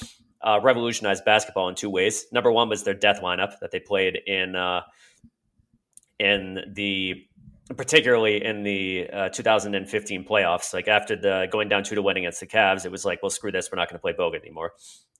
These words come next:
Uh, we're just gonna play a super small lineup." And, uh, it, you know, we're gonna give up, uh, a little bit on the defensive end of things, but we're gonna be much quicker. You're gonna have a lot harder time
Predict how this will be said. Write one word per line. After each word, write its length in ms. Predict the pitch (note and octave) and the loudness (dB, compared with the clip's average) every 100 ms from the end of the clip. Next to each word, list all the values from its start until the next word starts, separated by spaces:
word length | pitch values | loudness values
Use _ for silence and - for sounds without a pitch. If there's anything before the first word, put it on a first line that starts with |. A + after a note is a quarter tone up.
| - | -8
Uh, 120 | E2+ E2 | -6 -6
we're 80 | |
just 140 | E2 - | -8 -12
gonna 120 | F2+ | -12
play 180 | - F2 | -4 -4
a 40 | |
super 220 | E2 F#2 - | -4 -8 -10
small 240 | - E2+ | -6 -4
lineup." 240 | F2+ E2+ - _ _ - - - _ _ - | -4 -4 -8 _ _ -20 -20 -20 _ _ -6
And, 520 | G#2 F#2 F2+ E2+ E2+ | -2 0 -2 -4 -4
uh, 360 | F2+ E2 D#2+ D2+ - - _ _ - | -2 0 0 -4 -8 -20 _ _ -14
it, 140 | F#2 _ | -14 _
you 100 | B2 | -4
know, 120 | F#2+ G2+ | 0 0
we're 100 | G2 | 0
gonna 140 | G2+ | 2
give 160 | G#2 G2+ | 2 4
up, 220 | G2 - - | 2 0 -4
uh, 320 | G2+ F#2 F2+ - - - | -2 -2 -2 -6 -18 -8
a 160 | G#2 | -4
little 240 | A#2 A2+ A2+ | -2 0 2
bit 240 | A2 A2+ | 0 0
on 220 | G#2 G2 G2 | -2 -2 -4
the 140 | G2 | -6
defensive 420 | G2+ G#2 G#2 G#2 | -6 -4 -4 0
end 140 | G2+ G#2 | -2 -2
of 80 | G#2 | -2
things, 300 | A#2 B2 A#2+ | -2 -2 -4
but 240 | G2+ F#2+ | -2 0
we're 60 | G2+ | -2
gonna 100 | G2 | -4
be 80 | F#2+ | -2
much 220 | G2 G2 | -2 -2
quicker. 260 | - G2 G2+ | 0 0 0
You're 120 | F#2 | -4
gonna 140 | F#2 F#2 | -4 -2
have 60 | |
a 40 | F#2 | 2
lot 180 | F#2+ | 2
harder 220 | G2 F#2 F2 | 0 -2 -4
time 280 | F#2+ F2 | -6 -8